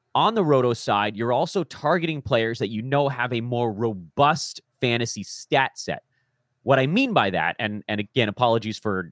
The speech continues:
really getting deep into the weeds on this side of thing, is, uh, Luka Doncic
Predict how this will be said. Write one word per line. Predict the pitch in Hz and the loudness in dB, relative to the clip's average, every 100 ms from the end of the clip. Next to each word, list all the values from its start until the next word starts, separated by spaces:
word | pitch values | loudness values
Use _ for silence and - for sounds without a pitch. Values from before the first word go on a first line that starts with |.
| _ | _
really | 110 107 143 151 127 110 82 - _ _ | -14 -4 0 2 0 -2 -8 -20 _ _
getting | 110 120 101 90 | 0 2 2 -4
deep | 78 123 - | -6 -6 -2
into | 110 92 | -2 -2
the | |
weeds | 90 107 95 | -2 -2 -2
on | 82 | -4
this | 82 - | -4 -4
side | 85 82 | -4 -4
of | |
thing, | 90 85 | -4 -4
is, | 82 80 - _ _ _ _ _ - | -4 -6 -12 _ _ _ _ _ 2
uh, | 117 110 101 _ 104 | 4 4 2 _ -8
Luka | 135 214 226 | -2 0 2
Doncic | 156 143 147 127 - | 2 4 2 -2 -4